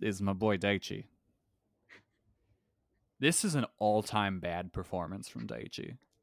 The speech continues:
He fucked up the two point nine nine kick out so many times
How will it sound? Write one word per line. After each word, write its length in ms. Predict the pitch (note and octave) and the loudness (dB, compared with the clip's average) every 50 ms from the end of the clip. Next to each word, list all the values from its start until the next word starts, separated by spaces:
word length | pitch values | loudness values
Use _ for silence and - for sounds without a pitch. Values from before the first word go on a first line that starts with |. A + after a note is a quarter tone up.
| _ _ _ - _ _ _ _ _ _ _ _ _ _ _ _ | _ _ _ -20 _ _ _ _ _ _ _ _ _ _ _ _
He 260 | - - - C3 C#3+ D#3+ | -14 -6 0 0 0 2
fucked 380 | - - G3+ F#3+ - - - | 4 6 6 6 6 4 4
up 300 | C3+ A2 G2 F2+ - - _ _ _ _ - | 6 6 6 4 0 -8 _ _ _ _ -6
the 80 | A2+ | -4
two 260 | G#2 - - D3 D3 | -4 -2 -2 -2 -2
point 300 | C#3+ - D#3 D3 C#3+ - B2 | -2 0 -2 -2 -2 -2 -2
nine 240 | B2+ A#2+ A#2+ A#2+ A2+ | 0 0 0 2 2
nine 220 | G#2+ G#2+ A2 G#2+ | 2 2 2 0
kick 280 | - - G2+ F#2 - - | -2 -2 -4 -2 -2 -2
out 220 | E2+ E2 D#2 - _ _ _ _ _ _ _ _ _ _ - | -2 -2 -2 -4 _ _ _ _ _ _ _ _ _ _ -14
so 240 | - - - B2+ D3 | -8 0 2 4 4
many 200 | D#3+ D#3+ D#3 D3+ | 6 4 4 2
times 600 | C#3 C#3+ C3+ B2 G#2+ F#2 E2 D#2 - - - | 4 4 4 4 4 2 -2 -6 -10 -12 -16